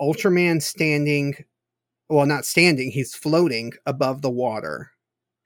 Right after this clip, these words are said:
We saw kind of a daylight version of this scene. It was one of the first,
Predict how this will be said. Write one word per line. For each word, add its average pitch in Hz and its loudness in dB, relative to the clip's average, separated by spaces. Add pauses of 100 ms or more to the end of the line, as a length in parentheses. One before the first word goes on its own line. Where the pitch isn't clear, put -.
(420)
We 233 2
saw 254 2 (120)
kind 196 2
of 165 0
a 156 0
daylight 147 0
version 131 -2
of 131 -6
this 120 -4 (340)
scene. 139 -2
It 135 -4
was 143 -8
one 156 2
of 147 -2
the 143 -2
first, - 0